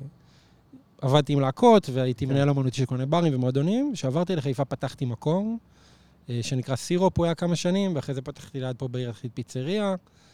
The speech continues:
Speaker 1: ואחרי זה עוד מקום של אוכל מקסיקני ומקום של הופעות. התחלתי פסטיבל מוזיקה פה בנמל חיפה שנקרא סולו.
Speaker 2: סולו.
Speaker 1: כן,
Speaker 2: זה,
Speaker 1: כאילו
Speaker 2: אוקיי.
Speaker 1: במקום הכי נמוך ב-,
Speaker 2: כן.
Speaker 1: בחיפה. ואחרי שמונה וחצי,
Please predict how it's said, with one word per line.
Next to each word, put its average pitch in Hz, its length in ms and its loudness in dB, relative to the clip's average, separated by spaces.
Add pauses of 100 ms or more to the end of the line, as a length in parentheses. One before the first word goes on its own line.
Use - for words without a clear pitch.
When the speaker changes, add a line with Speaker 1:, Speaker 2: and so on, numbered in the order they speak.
(420)
Speaker 1:
ואחרי 120 420 -4
זה 127 220 -4
עוד 139 180 -2
מקום 139 260 -4
של 127 180 -4
אוכל 131 160 -4
מקסיקני 156 560 -2
ומקום 202 240 0
של 196 140 -4
הופעות. 208 380 -2
התחלתי 135 340 -8
פסטיבל 127 420 -6
מוזיקה 123 640 -4
פה 123 120 -8
בנמל 120 560 -6
חיפה 123 320 -8
שנקרא 120 300 -8
סולו. 208 540 0 (120)
Speaker 2:
סולו. 143 1120 -2
Speaker 1:
כן, 123 220 4
Speaker 2:
זה, 110 300 -10
Speaker 1:
כאילו 135 140 2
Speaker 2:
אוקיי. 135 100 4
Speaker 1:
במקום 147 260 6
הכי 135 180 0
נמוך 123 320 0
ב-, 113 180 0
Speaker 2:
כן. 113 220 -2 (120)
Speaker 1:
בחיפה. 120 480 -2 (720)
ואחרי 208 760 0 (600)
שמונה 185 400 2
וחצי, 160 540 0